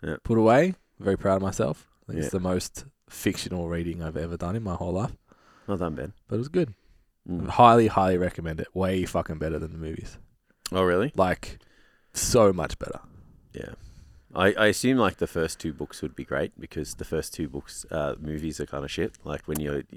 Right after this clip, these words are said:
Speaker 1: when you're older,
Speaker 2: I
Speaker 1: it's
Speaker 2: think
Speaker 1: like, "Ah, this is a kid's film, but I have to watch this."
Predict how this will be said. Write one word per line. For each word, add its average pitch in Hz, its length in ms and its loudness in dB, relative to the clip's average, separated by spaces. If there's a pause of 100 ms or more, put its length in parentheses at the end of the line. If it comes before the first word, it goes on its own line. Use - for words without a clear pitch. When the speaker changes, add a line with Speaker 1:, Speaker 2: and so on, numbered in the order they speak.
(120)
Speaker 1:
when 90 180 -2
you're 82 120 2
older, 82 300 2 (600)
Speaker 2:
I 131 120 6
Speaker 1:
it's - 80 6
Speaker 2:
think 113 240 8
Speaker 1:
like, - 20 6
"Ah, 107 140 8
this 101 120 2
is - 60 -8
a - 20 -14
kid's 92 260 -2
film, 78 260 0
but 78 160 2
I 87 40 -6
have 90 140 2
to 82 80 -4
watch 76 220 -4
this." - 260 -8